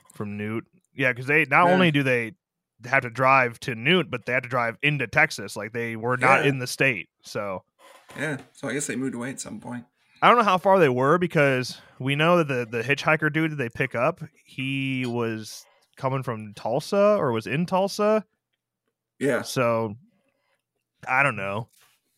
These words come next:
Speaker 1: But based on, they, there's still something very Southern. Uh, I don't know. I guess the only real look we get at it is this couple, um, which I don't,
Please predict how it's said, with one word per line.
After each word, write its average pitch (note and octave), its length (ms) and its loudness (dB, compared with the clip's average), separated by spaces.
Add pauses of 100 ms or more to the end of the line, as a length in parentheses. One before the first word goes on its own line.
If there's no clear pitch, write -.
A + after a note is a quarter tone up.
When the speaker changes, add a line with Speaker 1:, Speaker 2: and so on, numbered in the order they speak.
(680)
Speaker 1:
But B2 160 0 (180)
based D3 340 4
on, C#3 480 2
they, D3+ 200 2
there's D3+ 240 0
still G3+ 180 4
something E3+ 280 0
very D3 240 4
Southern. C#3 680 2 (400)
Uh, A2+ 540 -2 (100)
I D3 80 4
don't D3+ 100 4
know. B2 100 -2
I B2+ 100 0
guess E3 120 0
the D#3+ 100 0
only C#3 280 -2 (280)
real A#2+ 240 -2
look B2 180 0
we A2+ 100 -4
get A#2 240 -4
at G#2+ 180 0
it G#2 120 -6
is G#2 400 -8 (460)
this G#2+ 340 -6
couple, F2+ 540 -2 (540)
um, F#2+ 500 -6 (460)
which A2 240 -4
I A#2 80 0
don't, A#2+ 220 -4